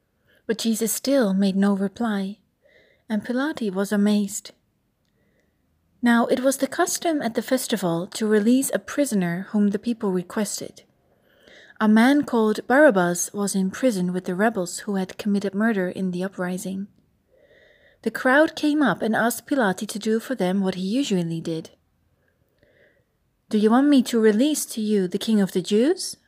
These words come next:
asked Pilate, knowing it was out of self-interest that the chief priest had handed Jesus over to him. But the chief priest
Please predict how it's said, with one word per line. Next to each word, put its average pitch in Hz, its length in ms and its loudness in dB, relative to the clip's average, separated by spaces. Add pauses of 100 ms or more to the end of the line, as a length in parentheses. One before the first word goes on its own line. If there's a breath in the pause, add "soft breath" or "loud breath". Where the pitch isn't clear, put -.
(220)
asked 254 320 -2
Pilate, 269 580 -2 (720)
knowing 214 460 4
it 208 80 -2
was 196 200 -2
out 202 160 0
of 196 120 -4
self-interest 196 720 -4
that 196 120 -8
the - 220 -20
chief 233 240 -8
priest 247 400 -2
had - 140 -10
handed 202 340 -4
Jesus 190 280 -6
over 214 280 -4
to 190 120 -12
him. 185 300 -6 (1300 loud breath)
But 226 140 0
the 262 80 -4
chief 330 380 -4
priest 269 420 0